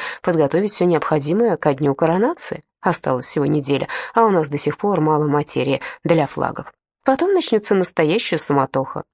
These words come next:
Полагаю, что в итоге всё утрясётся, однако это не самое подходящее время, чтобы приглашать гостя. Бедняжка Берти, мужчины ведь не понимают подобных вещей,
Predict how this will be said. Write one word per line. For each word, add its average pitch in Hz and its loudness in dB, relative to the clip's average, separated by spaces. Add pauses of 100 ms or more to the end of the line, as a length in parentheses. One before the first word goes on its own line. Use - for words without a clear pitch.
(160)
Полагаю, 147 2
что - -4
в 151 0
итоге 147 -2
всё 180 -2
утрясётся, 269 -2 (300)
однако 160 4
это 151 0
не 156 2
самое 139 -2
подходящее 147 -2
время, 170 0
чтобы 135 -2 (260)
приглашать 143 0
гостя. - -6 (300)
Бедняжка 147 -2
Берти, 135 -4
мужчины 349 2
ведь 320 2
не 294 4
понимают 269 2
подобных 151 0
вещей, 135 -2